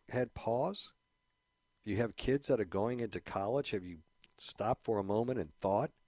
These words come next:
"Where are we headed? How can this happen in America today?"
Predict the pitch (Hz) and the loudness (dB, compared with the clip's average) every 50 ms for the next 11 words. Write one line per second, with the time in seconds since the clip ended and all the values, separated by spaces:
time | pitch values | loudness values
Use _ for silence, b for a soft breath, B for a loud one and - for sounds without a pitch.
0 | _ _ _ _ _ _ _ _ _ _ _ _ _ _ _ _ - 90 98 107 | _ _ _ _ _ _ _ _ _ _ _ _ _ _ _ _ 0 6 8 8
1 | 117 147 180 180 160 160 170 151 - 131 147 185 208 175 - - _ - _ _ | 8 8 6 6 4 4 2 2 2 0 0 0 -2 -4 -8 -10 _ -20 _ _
2 | _ _ _ _ _ _ _ _ _ _ _ - - 143 165 180 - 226 208 208 | _ _ _ _ _ _ _ _ _ _ _ -2 0 2 2 2 2 0 2 2
3 | 196 170 - - - 120 120 120 - - 117 117 110 101 95 92 90 95 95 90 | 2 0 0 0 -2 0 0 0 0 0 0 0 0 -2 -2 -2 -2 -2 0 0
4 | 90 - - 82 76 - - - 85 78 73 - - | -2 -4 -6 -8 -10 -8 -10 -6 -6 -6 -6 -6 -10